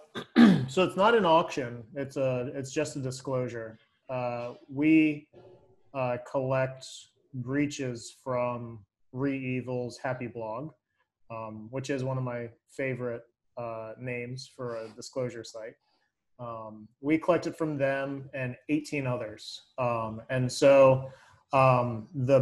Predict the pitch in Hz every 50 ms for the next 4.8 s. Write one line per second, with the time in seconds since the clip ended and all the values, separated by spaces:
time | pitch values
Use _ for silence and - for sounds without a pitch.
0 | 113 110 117 139 135 160 202 220 208 208 196 170 156 143 127 139 135 139 143 151
1 | 151 151 160 156 147 139 147 - 147 147 143 147 151 143 139 139 135 131 131 131
2 | 151 170 135 - - 131 127 127 123 127 139 151 165 165 - - - - 139 151
3 | 156 156 143 - - 139 131 135 - - 135 131 127 127 127 127 117 - 135 123
4 | 113 120 123 123 113 107 117 110 107 110 - 113 113 113 110 110